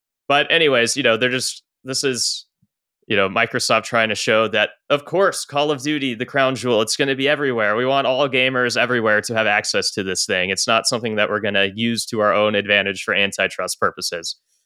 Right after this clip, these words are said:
Um, and Microsoft also struck a ten-year deal with Nvidia and its GeForce Now cloud gaming surface, service to bring all Xbox P C games to GeForce Now.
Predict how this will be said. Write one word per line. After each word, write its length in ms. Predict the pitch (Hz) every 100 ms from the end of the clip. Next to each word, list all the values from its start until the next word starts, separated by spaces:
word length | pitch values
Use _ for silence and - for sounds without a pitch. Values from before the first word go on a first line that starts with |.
| _
Um, 440 | 117 113 107 104 - _ _ _ - - -
and 340 | 127 127 123 -
Microsoft 640 | 147 160 160 160 139 - - _ _ _
also 520 | - 202 - 165 147 -
struck 360 | - - 151
a 40 | 143
ten-year 300 | 151 139 131
deal 180 | 127
with 120 | 123 -
Nvidia 640 | 127 117 101 113 151 175 190 -
and 120 | 120
its 140 | 117
GeForce 480 | - 127 127 120 -
Now 340 | 113 110 110
cloud 400 | 107 - 110 123
gaming 280 | 113 107 107
surface, 680 | 107 113 107 117 104 - - _ _
service 380 | - 123 113 -
to 100 | 127
bring 400 | 123 127 120 117 - _ _
all 240 | 127 156 151
Xbox 760 | 123 - - 135 127 - - - _ _ _ _ -
P 160 | 123
C 300 | 123 - 127
games 380 | 113 107 104 101
to 120 | -
GeForce 540 | 98 101 95 101 95 -
Now. 320 | 143 147